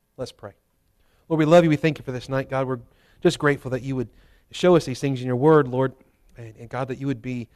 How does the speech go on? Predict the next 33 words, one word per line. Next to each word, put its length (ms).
uh, 340
so 220
patient 460
with 160
us, 340
Lord. 220
How 140
patient 360
you 140
are 140
with 100
the 80
lost 400
world, 220
but 160
Lord, 160
I 40
think 220
about 160
how 100
patient 380
you 100
are 120
with 140
those 200
of 80
us 160
who, 280
who 100
know 180
the 100
truth 360
and, 180